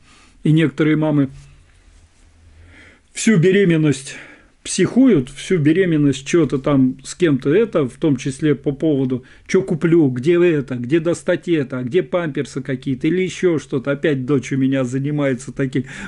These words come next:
Вы, главное, что должны успокоиться. Ребенок должен прийти в этот мир, зная, что здесь радостные родители, что здесь он духовным должен прийти, с духовным зрением этот ребенок,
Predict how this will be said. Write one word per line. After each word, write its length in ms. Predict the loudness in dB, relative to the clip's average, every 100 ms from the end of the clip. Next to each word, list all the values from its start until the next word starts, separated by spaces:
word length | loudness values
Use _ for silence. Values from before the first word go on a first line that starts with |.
| 0
Вы, 160 | 2 4
главное, 540 | 4 4 4 4 2
что 240 | 2 0
должны 380 | 2 0 2 2
успокоиться. 1200 | 2 0 0 -2 0 2 4 2 0 -2 0 0 -6 -16 -20 -20 -20 _ 0
Ребенок 520 | 2 4 4 4 4
должен 400 | 2 2 2 0
прийти 380 | 0 -2 0 0
в 60 |
этот 320 | 0 -2 -4 0
мир, 360 | 0 0 -2 -6
зная, 400 | -6 -2 0 0
что 260 | -2 -4 0
здесь 280 | 0 0
радостные 580 | 0 0 0 -2 -2 0
родители, 840 | 2 2 2 0 0 0 -2 -4 -8 -20 -20 -20 -20 -20
что 240 | -4 0
здесь 460 | 2 2 2 0 -14 _ _ _
он 260 | 0 2 4
духовным 640 | 2 2 2 4 4 2
должен 360 | 4 2 2 0
прийти, 320 | -2 -4 -2
с 100 | 0
духовным 720 | 2 2 2 2 2 0 -2
зрением 540 | -2 -2 -2 0 0 -2
этот 260 | -8 -8
ребенок, 440 | -4 -2 -2 -4